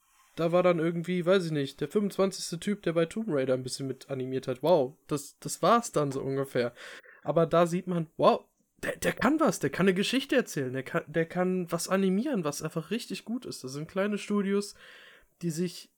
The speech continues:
äh, die danach wirklich große Projekte teilweise mit dran gearbeitet haben. Und das ist wirklich toll, dass talentierte Leute damit ihre Chance kriegen. Nur meine Angst bleibt dabei, ich hab's eben schon genannt, dass es wie Black Mirror so eine,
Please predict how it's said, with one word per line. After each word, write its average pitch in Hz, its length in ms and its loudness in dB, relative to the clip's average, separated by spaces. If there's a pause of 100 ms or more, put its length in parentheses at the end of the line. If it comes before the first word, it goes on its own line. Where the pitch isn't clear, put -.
(640)
äh, 165 280 0
die 165 160 -8
danach 180 460 2
wirklich - 320 -4
große 180 400 0
Projekte 269 460 -4
teilweise 131 440 -4
mit 131 240 -10
dran 135 200 -4
gearbeitet 127 580 -2
haben. 135 300 -4 (460)
Und 175 160 -6
das 143 180 -2
ist 127 360 -12
wirklich 170 720 -2 (220)
toll, 165 440 2
dass - 400 -6 (260)
talentierte 139 580 -4
Leute 143 260 -4
damit 135 280 -6
ihre 131 160 -8
Chance 131 400 -6
kriegen. 117 320 -6 (1040)
Nur 143 160 -4
meine 139 200 2
Angst 156 340 -2
bleibt 143 300 2
dabei, 139 360 2
ich 123 160 -8
hab's 135 160 -8
eben 143 200 -4
schon 135 200 -4
genannt, 127 520 -4
dass 123 100 -4
es 123 100 -14
wie 131 80 -8
Black 123 300 -6
Mirror 127 320 -2
so 123 180 -4
eine, 120 320 -4